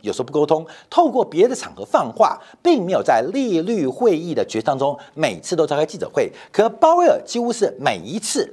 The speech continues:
都会，几乎啦，会召开记者会，所以他非常愿意沟通。那另外，鲍威尔跟国会的银行委员会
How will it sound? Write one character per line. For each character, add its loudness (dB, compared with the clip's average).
都 2
会， -2
几 -2
乎 -2
啦， 0
会 0
召 2
开 0
记 -10
者 -8
会， -4
所 2
以 6
他 2
非 2
常 -6
愿 0
意 -2
沟 -2
通。 0
那 2
另 0
外， 4
鲍 4
威 4
尔 4
跟 0
国 4
会 2
的 2
银 -4
行 0
委 2
员 -2
会 0